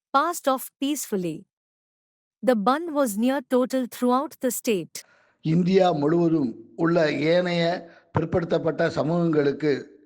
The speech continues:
Speaker 2: தலைமை தாங்கி வழிநடத்தும் ஆற்றல் தமிழ்நாட்டிற்கு உண்டு என்பது நிரூபணம் ஆகிவிட்டது.
Speaker 1: அடுத்த தலைப்பு. திருக்குறள் தெய்வ நூல். பாலா சார்,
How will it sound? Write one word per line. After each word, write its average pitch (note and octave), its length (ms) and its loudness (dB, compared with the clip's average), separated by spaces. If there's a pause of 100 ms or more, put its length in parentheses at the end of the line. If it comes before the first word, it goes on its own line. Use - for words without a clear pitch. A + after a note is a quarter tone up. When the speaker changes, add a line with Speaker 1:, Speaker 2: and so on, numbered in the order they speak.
Speaker 2:
தலைமை E3+ 380 2
தாங்கி C#3 340 -2 (400)
வழிநடத்தும் E3+ 640 0 (100)
ஆற்றல் C#3+ 340 -2 (380)
தமிழ்நாட்டிற்கு E3+ 640 0 (120)
உண்டு D3+ 220 0 (440)
என்பது D#3 320 2 (120)
நிரூபணம் E3 600 0
ஆகிவிட்டது. C3+ 580 0 (680)
Speaker 1:
அடுத்த F4 420 0
தலைப்பு. A3 400 0 (460)
திருக்குறள் E4 580 0 (320)
தெய்வ C#4 360 0
நூல். F3 280 -4 (1080)
பாலா C4+ 320 0 (140)
சார், F#3 300 0